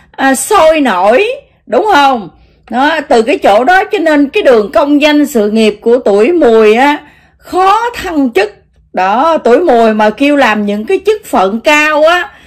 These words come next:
là tuổi mùi không có làm được, giống như là ép buộc người ta phải vô những cái ma-, cái, cái gì mà tính toán á,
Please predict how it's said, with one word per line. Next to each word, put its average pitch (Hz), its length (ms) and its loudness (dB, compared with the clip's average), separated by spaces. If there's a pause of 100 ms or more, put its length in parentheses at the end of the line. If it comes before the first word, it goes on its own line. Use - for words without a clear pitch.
(180)
là 214 140 -2
tuổi 226 200 0
mùi 269 320 2
không 294 300 -4
có - 100 -2
làm 214 300 -2
được, 220 380 2
giống 359 200 0
như 302 200 -2
là 220 260 -2 (560)
ép - 240 -4
buộc 214 340 0
người 226 120 -2
ta 269 280 -2
phải 285 180 -2
vô 294 180 2
những 233 260 0
cái 415 100 -6
ma-, 320 400 -2
cái, 403 220 -4 (320)
cái 269 140 -4
gì 277 200 2
mà 220 200 0 (140)
tính 415 200 -2 (180)
toán 415 200 2 (160)
á, 508 80 0